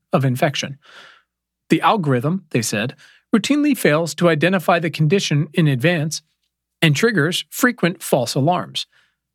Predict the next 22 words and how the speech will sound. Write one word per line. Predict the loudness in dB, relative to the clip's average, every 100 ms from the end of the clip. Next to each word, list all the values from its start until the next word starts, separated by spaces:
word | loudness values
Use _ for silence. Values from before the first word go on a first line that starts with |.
| _
Some | -2 0 2
hospitals | 0 0 0 0 0
reported | -4 0 0 0
a | 0
benefit | 0 0 -2 -4
for | -4
patients | 0 0 0 0 0
after | -2 -4
fine-tuning | 0 0 0 0 0 2
the | 2
model, | 2 0 -2 -6 -18 _ _ -2
but | 0
that | 0 0
process | -2 0 0 -2 -2
took | -2 0
at | 0
least | 0 -2 -6 -14 _ _ 0
a | 0
year. | 0 -6 -10 -20 _ _ _ _ _ _ _ -2
What | -2
it | 0
means? | 0 0